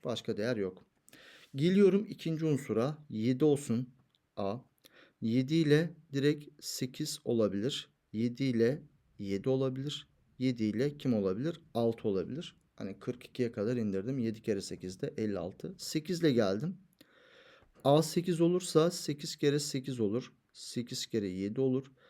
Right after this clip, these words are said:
Sekiz kere altı olur. Sekiz kere beş olmuyor bakın.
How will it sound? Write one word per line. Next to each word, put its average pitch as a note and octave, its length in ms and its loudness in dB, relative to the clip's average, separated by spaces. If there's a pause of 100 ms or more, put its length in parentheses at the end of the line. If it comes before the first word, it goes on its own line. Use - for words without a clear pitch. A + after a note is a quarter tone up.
(160)
Sekiz - 500 -10
kere G2+ 220 0
altı A#2+ 480 -2
olur. C#3 360 -4
Sekiz - 360 -10
kere A2 260 2
beş D3+ 240 -2 (100)
olmuyor G#2 400 2
bakın. F#2+ 380 -6